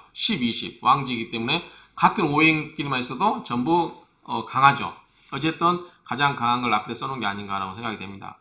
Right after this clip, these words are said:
그리고 이렇게 외우시면 되고요. 그 다음에, 어, 왕지는 좌우묘에서 이렇게 외우시면 되고 자임계 십, 이십, 묘갑을 십, 이십,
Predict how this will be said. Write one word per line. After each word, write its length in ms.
그리고 160
이렇게 300
외우시면 240
되고요. 460
그 120
다음에, 840
어, 760
왕지는 600
좌우묘에서 680
이렇게 260
외우시면 280
되고 280
자임계 560
십, 300
이십, 420
묘갑을 540
십, 180
이십, 400